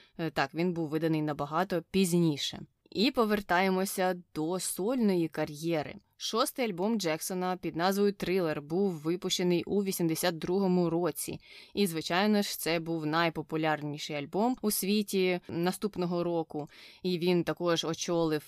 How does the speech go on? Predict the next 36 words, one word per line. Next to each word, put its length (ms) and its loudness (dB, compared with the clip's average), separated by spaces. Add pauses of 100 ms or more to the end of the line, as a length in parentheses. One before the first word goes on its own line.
(120)
е, 240 -2 (340)
чисельні 500 0
чарти 640 2
і 360 0
був 600 -2
першим 600 2
альбомом, 720 2
сім 540 2
синглів 600 2
якого 600 0
увійшли 520 0
теж 520 2 (240)
до 120 0
хіт-парадів. 1000 -2 (280)
І 120 -2
там 280 2
були 340 0
оці 300 -2
відомі 300 -2
пісні, 340 -4
як 120 2
"Біллі 300 -2
Джін" 340 2
і 120 -2
"Beat 300 -2
It". 240 0 (380)
І 200 0
не 100 2
кажи 280 2
мені, 180 4
Таня, 280 0
що 140 -2
ти 120 -4
їх 200 -2
не 120 0
знала 240 -2